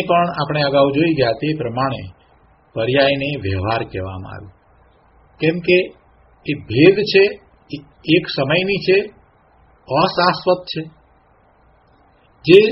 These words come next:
શુદ્ધ પર્યાય, નિર્મળ પર્યાય છે એને પણ, એને પણ વ્યવહાર કહેવામાં આવ્યો. કેમ કે એ બદલાતી વસ્તુ છે, એનું લક્ષ્ય થઈ શકતું નથી. નિર્મળ શુદ્ધ પર્યાયની તરફ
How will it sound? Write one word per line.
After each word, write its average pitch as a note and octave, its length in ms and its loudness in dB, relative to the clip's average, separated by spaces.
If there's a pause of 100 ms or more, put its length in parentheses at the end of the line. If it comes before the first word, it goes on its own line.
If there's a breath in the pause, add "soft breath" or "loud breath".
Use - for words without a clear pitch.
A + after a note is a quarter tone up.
(240)
શુદ્ધ F3 400 -4
પર્યાય, F#3+ 460 6
નિર્મળ D#3+ 400 2
પર્યાય E3 440 2
છે E3+ 100 0 (200)
એને D3+ 280 0
પણ, B2 220 0 (880)
એને B2+ 300 -4
પણ D3 180 -4 (120)
વ્યવહાર A2+ 460 2
કહેવામાં G2+ 440 -6
આવ્યો. G2 240 -16 (1500)
કેમ F3+ 200 2
કે F#3+ 180 8 (600)
એ F#3 100 6
બદલાતી E3 680 4
વસ્તુ F#3 240 0 (120)
છે, F#3 120 0 (880)
એનું E3+ 340 2
લક્ષ્ય E3+ 340 0
થઈ G#3 220 6
શકતું C3+ 340 -4
નથી. - 280 -16 (320)
નિર્મળ D#3+ 420 -2
શુદ્ધ D#3+ 280 -2 (100)
પર્યાયની C#3+ 640 2
તરફ D3+ 280 -2